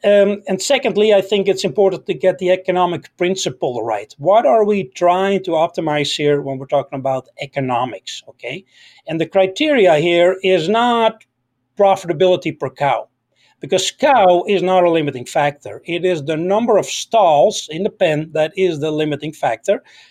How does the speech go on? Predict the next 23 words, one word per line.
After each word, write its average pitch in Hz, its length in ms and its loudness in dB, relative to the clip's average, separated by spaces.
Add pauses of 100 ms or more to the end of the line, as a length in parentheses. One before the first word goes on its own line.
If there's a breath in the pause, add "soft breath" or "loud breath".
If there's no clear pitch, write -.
(120 soft breath)
And 156 140 -6
then 160 180 0
it's 151 160 -4
up 175 220 0
to 180 160 4
us 175 340 2
as 131 200 -8
consultants, 147 640 -4
as 139 140 -6
producers, 156 520 -4
to 143 120 -6
figure 160 260 -2
out, 156 200 2
well, 151 420 2 (380 soft breath)
how 165 200 0
can 185 220 0
I 170 300 -2 (560)
essentially 170 680 -2
be 165 160 -2
the 165 60 -2
most 165 240 -2
profitable 170 840 2
by, 151 500 0